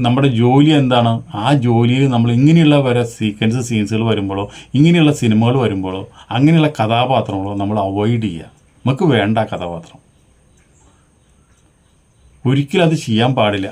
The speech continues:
അതാണ് എൻ്റെ, ഓ, അഭിപ്രായമാണ്. അതെല്ലാവർക്കും അതേ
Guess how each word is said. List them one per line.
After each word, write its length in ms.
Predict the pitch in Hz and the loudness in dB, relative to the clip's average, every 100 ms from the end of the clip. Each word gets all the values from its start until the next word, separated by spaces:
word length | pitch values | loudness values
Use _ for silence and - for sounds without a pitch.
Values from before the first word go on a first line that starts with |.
| 120 | 0
അതാണ് 200 | 165 165 143 | 2 2 2
എൻ്റെ, 260 | 143 185 190 - - _ _ _ _ _ _ - | 2 2 0 -4 -16 _ _ _ _ _ _ -4
ഓ, 40 | 143 139 135 131 123 123 - 127 | -2 -2 -4 -6 -10 -16 -6 -2
അഭിപ്രായമാണ്. 500 | 120 131 139 135 120 117 | -2 0 2 2 0 0
അതെല്ലാവർക്കും 520 | 117 123 123 123 139 | 0 2 0 0 0
അതേ 100 | 135 | 2